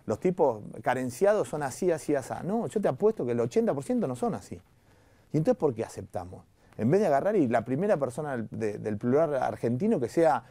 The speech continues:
somos laburantes, somos sacrificados, somos, somos tipos que se, nos esforzamos. Vos te levantás a las cuatro de la mañana, ¿por qué aceptás que yo diga que los argentinos somos todos chantas? No, no tenés que aceptar nada que yo diga una cosa así.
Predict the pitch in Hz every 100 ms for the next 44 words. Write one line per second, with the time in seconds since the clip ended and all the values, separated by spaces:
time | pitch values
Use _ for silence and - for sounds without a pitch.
0 | - - 196 180 127 117 170 135 117 107
1 | _ _ _ - 185 165 120 110 110 156
2 | 147 95 - 180 165 107 - - 170 143
3 | 180 139 - 104 - - _ 110 107 104
4 | 113 120 208 131 131 202 117 98 98 113
5 | 113 107 98 98 143 190 123 139 160 208
6 | 131 107 131 - 104 120 139 170 170 -
7 | - - 110 107 117 107 123 160 135 123
8 | 117 123 113 - 104 - _ _ _ _
9 | _ _ _ _ _ _ - _ _ -
10 | 214 175 101 156 190 190 120 113 185 151
11 | 214 120 101 - _ _ _ - 104 92
12 | 117 113 104 107 104 113 98 95 92